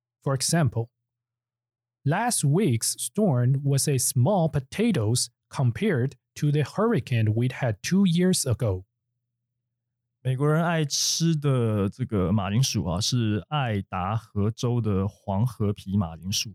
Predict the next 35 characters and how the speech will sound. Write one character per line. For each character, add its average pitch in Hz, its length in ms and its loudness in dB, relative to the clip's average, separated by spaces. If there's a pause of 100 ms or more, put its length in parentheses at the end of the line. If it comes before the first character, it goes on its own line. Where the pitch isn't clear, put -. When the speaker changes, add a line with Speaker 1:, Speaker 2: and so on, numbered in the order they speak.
Speaker 2:
啊。 - 120 -20 (100)
越 143 100 0
大 120 220 -4
颗 104 260 -2
越 104 220 0
赞。 85 260 -6 (340)
所 175 120 0
以 170 100 2
呢， 127 240 2
这 151 140 -4
个 110 200 2
small 170 420 -2
potato 147 520 0
它 117 100 0
是 131 80 0
什 131 180 -4
么 80 100 -2
意 101 160 2
思 - 220 -6
呢？ 78 200 -2
它 143 220 -2
指 127 240 -4
的 82 160 -4
是 98 380 0 (380)
不 214 100 -2
起 113 420 -2
眼 87 220 0
或 104 180 -4
不 - 120 -4
重 120 220 0
要 113 160 0
的 85 100 0
小 - 300 -4
人 82 220 -4
物 127 220 0